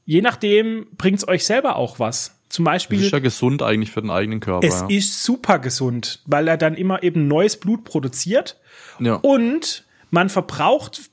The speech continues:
Speaker 1: bei diesem gesamten Prozess zweitausend Kalorien.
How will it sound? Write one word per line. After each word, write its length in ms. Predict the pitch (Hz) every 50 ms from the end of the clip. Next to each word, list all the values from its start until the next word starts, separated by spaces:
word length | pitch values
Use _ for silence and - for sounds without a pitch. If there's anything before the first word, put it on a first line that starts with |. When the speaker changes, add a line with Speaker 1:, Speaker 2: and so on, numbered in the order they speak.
| _
Speaker 1:
bei 200 | - 185 202 269
diesem 400 | 269 - 220 220 202 233 214 185
gesamten 520 | 165 170 160 - 165 175 190 196 - 185 -
Prozess 600 | - - 165 165 - - 170 202 190 - - _ _
zweitausend 1120 | - - - - - 147 143 143 160 196 208 202 202 - - 151 160 175 175 - 175 156 -
Kalorien. 540 | - 156 151 139 123 127 127 120 117 110